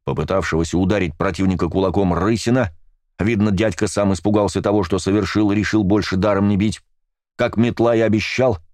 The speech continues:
сносит с ног. Тут полет еще лучше, чем прежний.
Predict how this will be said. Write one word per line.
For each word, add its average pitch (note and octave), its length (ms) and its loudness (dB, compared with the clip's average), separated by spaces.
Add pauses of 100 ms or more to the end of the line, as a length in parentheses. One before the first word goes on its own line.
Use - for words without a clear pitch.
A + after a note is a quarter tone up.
(120)
сносит G#2+ 580 -2
с - 140 -10
ног. E2 340 -4 (960)
Тут G#2 240 0
полет F#2 380 0
еще F#2+ 420 -2
лучше, F#2 340 -2
чем B1 280 -8
прежний. B1+ 560 -8